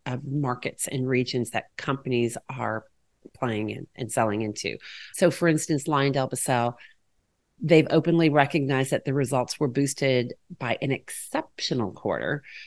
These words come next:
for oxyfuels margins, which helped their intermediates business. And at the same time, polymers, not so much. In fact, here comes the word. They describe this tepid polymer demand, which I think most people in the polymers markets would agree with that.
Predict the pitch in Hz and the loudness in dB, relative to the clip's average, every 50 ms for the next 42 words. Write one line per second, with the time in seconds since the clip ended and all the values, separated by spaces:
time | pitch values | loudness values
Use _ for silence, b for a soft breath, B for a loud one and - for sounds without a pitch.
0 | B B - - 170 - - - 147 147 - - - 170 156 - - 151 143 143 | B B 0 2 2 2 4 2 0 0 0 0 -2 -2 -2 0 0 0 0 0
1 | 135 - 135 117 110 110 113 - - 120 117 113 - - 107 - - - 135 131 | 0 0 0 0 0 0 -2 -2 -2 -4 -4 -4 -4 -8 -8 -6 -4 -4 -4 -4
2 | - - 127 - - 135 131 131 127 127 127 123 113 - - - - 95 - - | -2 -4 -6 -4 -2 -2 0 0 0 0 0 0 -2 -4 -6 -8 -8 -8 -8 -8
3 | - - - - - - - _ _ _ - 160 165 165 143 - - 170 - 233 | -10 -10 -12 -14 -18 -20 -20 _ _ _ 2 2 2 2 2 -2 -4 -4 -2 0
4 | 233 240 220 - - 170 156 143 139 139 139 - - - 170 370 330 202 131 110 | 0 0 0 -2 -4 -2 0 0 0 0 -2 -6 -4 -2 0 0 0 0 -2 -2
5 | 90 - 196 196 - - - B B B B B B B - 175 180 170 - - | -4 -6 -6 -6 -8 -12 -14 B B B B B B B -4 0 0 0 0 0
6 | - 202 185 - 208 - - 151 - 156 147 - - - 160 147 - - 151 156 | -2 -2 -2 -2 -4 -4 -6 -6 -4 -4 -4 -4 -4 -4 -6 -6 -4 -4 -4 -4
7 | - - 156 147 170 165 147 - - 139 143 139 156 139 - - 151 143 135 139 | -2 -4 -4 -4 -2 -4 -4 -2 0 -2 0 -2 -4 -6 -6 -4 -2 -2 -2 0
8 | 139 139 135 135 - - _ - - - 170 - - 160 143 139 139 151 - _ | 0 -2 -2 -2 -4 -12 _ -14 -10 -8 -10 -6 -4 -2 -2 -2 -4 -6 -10 _
9 | _ - - 165 160 170 160 131 101 98 - 113 107 98 87 82 - - - _ | _ -10 -6 -6 -4 -2 -2 -2 -4 -4 -6 -10 -8 -8 -8 -10 -12 -14 -20 _
10 | - 185 - - - B B B B B B B B _ _ _ _ _ _ _ | -12 -12 -12 -12 -16 B B B B B B B B _ _ _ _ _ _ _
11 | _ _ _ - 160 - 170 151 147 151 147 151 151 - - - - 170 170 - | _ _ _ -4 -2 0 -2 0 2 2 2 2 0 -2 -6 -2 -2 -2 -2 0
12 | 160 151 143 143 135 - 147 147 147 147 143 143 135 147 135 131 135 - 151 143 | 0 0 0 0 0 0 0 2 2 2 0 -2 -2 0 0 0 0 -2 -4 -6
13 | - 143 123 139 135 - 139 131 127 113 - - - 71 - | -2 -2 0 0 0 0 -2 -2 -2 -4 -6 -6 -6 -6 -6